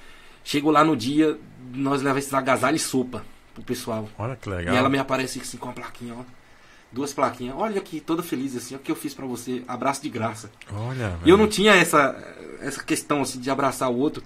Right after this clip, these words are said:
Speaker 2: Sei,
Speaker 1: E
Speaker 2: sei.
Speaker 1: aí eu falei assim, "Meu Deus, eu vou ter que abraçar logo os moradores de rua."
Speaker 2: <laughs>
Speaker 1: Né? E ficava assim. É, é muito ruim, aí você fica com aquela sensação assim.
Speaker 2: Sei.
Speaker 1: Beleza, eu caí na,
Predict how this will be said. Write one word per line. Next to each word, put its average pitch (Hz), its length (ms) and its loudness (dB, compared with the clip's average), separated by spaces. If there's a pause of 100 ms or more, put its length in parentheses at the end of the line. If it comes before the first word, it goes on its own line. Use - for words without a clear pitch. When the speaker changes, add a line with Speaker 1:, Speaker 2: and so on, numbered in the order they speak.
Speaker 2:
Sei, 104 400 0
Speaker 1:
E 98 60 -4
Speaker 2:
sei. 135 120 4
Speaker 1:
aí 151 60 10
eu 160 80 6
falei 165 240 2
assim, 165 160 -4
"Meu 160 160 0
Deus, 147 480 -2
eu 147 80 -2
vou 143 80 -4
ter 160 100 -2
que 156 80 -2
abraçar 147 280 0
logo 151 460 -2
os 139 120 -12
moradores 147 440 -4
de 151 120 -2
rua." 143 380 -2
Speaker 2:
<laughs> - 840 0 (280)
Speaker 1:
Né? 127 140 -2
E 143 40 0
ficava 147 340 -4
assim. 151 220 -6 (460)
É, 180 220 8
é - 40 8
muito 180 240 6
ruim, 196 260 8
aí 196 80 10
você 185 160 6
fica - 160 -2
com 175 60 0
aquela 185 140 6
sensação 175 400 2
assim. 160 140 0
Speaker 2:
Sei. 123 320 4 (200)
Speaker 1:
Beleza, 196 540 10
eu 160 100 -2
caí 196 240 6
na, 170 240 4